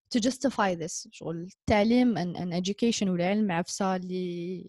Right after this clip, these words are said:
it's، it's always, uh, complemented in religion. So علاش هاد العفسة يديزيستي؟ ما كاينش دين يدعمها، ما كاينش، ما كاينش قانون يدعم-، يدعمها. So why does it exist? And, um, th-, this is what we need to work on. We need to work on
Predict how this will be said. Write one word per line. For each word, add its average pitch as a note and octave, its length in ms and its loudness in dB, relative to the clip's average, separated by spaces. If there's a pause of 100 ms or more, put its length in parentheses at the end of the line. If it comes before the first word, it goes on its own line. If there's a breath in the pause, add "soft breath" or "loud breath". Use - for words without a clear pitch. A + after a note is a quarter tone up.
(160)
it's، - 220 -14
it's G#3 200 -2
always, G#3+ 320 4
uh, E3+ 400 -10 (260)
complemented G#3 520 2
in F3 240 -2
religion. F#3 340 -4 (240)
So - 140 -2
علاش B3+ 360 4
هاد A#3+ 100 2
العفسة F#3 280 -2
يديزيستي؟ E3+ 600 -10 (440)
ما A3 60 2
كاينش A3+ 240 2
دين G#3+ 180 2
يدعمها، E3+ 600 -2 (100)
ما F3+ 60 -2
كاينش، B3+ 300 -4
ما G3 80 -4
كاينش G3+ 160 -10
قانون G3 360 4
يدعم-، E3 320 -2 (100)
يدعمها. F3 500 -2
So A#3+ 140 -2
why B3 180 4
does C4 140 4
it A#3 160 -2
exist? G3 520 -2 (1300)
And, F#3+ 320 -2
um, F3 580 -2 (600)
th-, G3+ 160 -4
this F#4+ 140 4
is D4 120 4
what C4 180 6
we A3+ 80 8
need G3+ 220 4
to F#3+ 40 4
work F3 280 2
on. D#3+ 160 -6
We F#3 80 -2
need B3+ 200 2
to A#3+ 60 0
work A#3+ 240 0
on G#3+ 240 -6